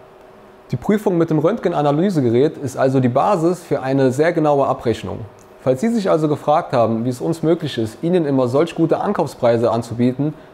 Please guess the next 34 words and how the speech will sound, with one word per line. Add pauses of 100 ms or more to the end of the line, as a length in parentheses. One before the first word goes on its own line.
egal
ob
es
bei
uns
in
den
beiden
Filialen
ist,
in
Mainz
oder
Wiesbaden
oder
aber
online, (240)
dann
haben
Sie
hier (260)
heute
einen
der
Gründe
erfahren. (520)
Wenn
Sie
also
zu
Hause
noch
Altgold
haben,